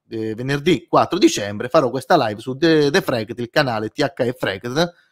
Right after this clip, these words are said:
e vi risponderò a qualsiasi dubbio. Nel frattempo, se volete partecipare al bando perché avete già un proposal che secondo voi è figo, oppure avete un romanzo o una raccolta di poesie,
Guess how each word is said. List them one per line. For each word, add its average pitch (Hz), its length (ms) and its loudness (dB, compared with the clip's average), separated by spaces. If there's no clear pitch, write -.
e 202 120 2
vi 180 60 8
risponderò 180 540 4
a 156 200 2
qualsiasi 185 560 4
dubbio. 107 500 0
Nel 170 120 4
frattempo, 202 500 2
se 160 160 0
volete 165 340 4
partecipare 147 460 0
al 135 80 2
bando 139 240 4
perché 123 180 -2
avete 135 200 -2
già 156 100 2
un 160 80 2
proposal 139 480 0
che 120 80 -6
secondo 131 340 -4
voi 139 280 0
è 143 120 -4
figo, 127 400 2
oppure 151 360 4
avete 117 380 -4
un 127 140 -2
romanzo 143 600 4
o 120 200 -8
una 123 400 -4
raccolta 127 380 0
di 117 100 -2
poesie, 123 480 0